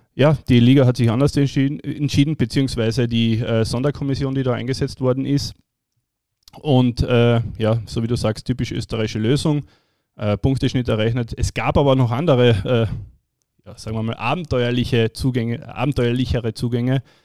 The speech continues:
beispielsweise eine Wahrscheinlichkeitsrechnung, wo der Koeffizient der nicht, äh, ausgetragenen Spiele gegen Bratislava für die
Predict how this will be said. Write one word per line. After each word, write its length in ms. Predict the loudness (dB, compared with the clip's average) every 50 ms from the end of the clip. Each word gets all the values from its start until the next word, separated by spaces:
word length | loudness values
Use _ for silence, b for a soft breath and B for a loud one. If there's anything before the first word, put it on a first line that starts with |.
| b b b b b b
beispielsweise 840 | -4 -4 -2 0 0 0 0 2 0 0 0 0 0 0 0 0 -2
eine 540 | -2 -4 -2 -2 0 0 0 0 -2 -2 -4 -6
Wahrscheinlichkeitsrechnung, 1120 | -4 -4 -2 -2 0 0 0 0 2 0 -2 -2 -2 -2 -2 -2 0 0 -2 -2 -2 -2
wo 80 | 0 0
der 160 | 2 0 0
Koeffizient 920 | -2 -2 -2 -2 0 0 -2 -4 -6 -4 -4 -4 -4 -4 -6 -8 -10 -10 -6 -4
der 240 | -4 -2 -2 -4 -6 -8
nicht, 520 | -8 -4 -2 -2 -2 -2 -4 -6 -8 -10 -6
äh, 340 | -6 -4 -2 -2 -2 -4 -6 -8 -10
ausgetragenen 680 | -6 -6 -4 -4 -2 -2 -2 -2 -2 -4 -4 -4 -6
Spiele 360 | -4 -2 -2 -2 0 0 0 0
gegen 280 | -2 -4 -6 -4 -4
Bratislava 640 | -4 -4 -4 -6 -6 -8 -6 -4 -4 -2 -2 -2 -2
für 220 | -4 -6 -10 -8 -6
die 260 | -6 -6 -6 -6